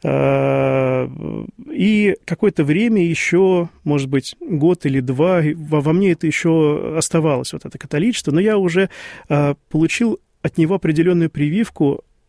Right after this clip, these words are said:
потому что увидел обновленчество католической церкви, увидел не только на Украине, но особенно в Польше, где это было очевидно, где это было просто вот вопиюще, я бы сказал.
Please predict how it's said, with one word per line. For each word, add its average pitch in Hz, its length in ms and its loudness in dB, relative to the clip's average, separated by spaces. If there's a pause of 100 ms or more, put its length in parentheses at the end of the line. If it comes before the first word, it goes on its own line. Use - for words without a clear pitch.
(100)
потому 160 340 0
что - 220 -2
увидел 160 580 2
обновленчество 151 720 -2
католической - 580 -6
церкви, 143 520 -2 (280)
увидел 147 440 0
не 147 80 2
только 208 240 -2
на 156 80 2
Украине, 143 480 0
но 151 180 0
особенно 156 320 0
в - 80 -6
Польше, - 440 -2 (280)
где 147 120 2
это 147 120 -2
было 143 340 2
очевидно, 156 600 0
где 127 180 0
это 143 140 -2
было 139 200 0
просто 151 400 -2
вот 131 200 -4 (180)
вопиюще, 170 1120 0
я - 80 -10
бы - 100 -14
сказал. - 460 -10